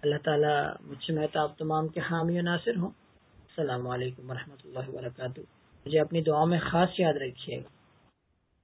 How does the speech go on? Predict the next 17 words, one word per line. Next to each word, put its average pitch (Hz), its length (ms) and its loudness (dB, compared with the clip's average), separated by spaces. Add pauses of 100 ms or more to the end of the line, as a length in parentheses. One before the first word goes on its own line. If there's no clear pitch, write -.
(140)
مجھے 170 140 2
اپنی 170 260 0
دعاؤں 156 320 -2
میں 175 180 0 (680)
بہت 180 240 6
خاص 170 340 2
یاد 147 180 0
رکھیے 131 440 -8
گا، 160 40 -10
اپنی - 400 0
خصوصی 165 460 2
دعاؤں 160 240 4
میں 156 100 2
مجھے 147 220 4
یاد 139 220 2
رکھیے 131 420 -8
گا۔ - 260 -14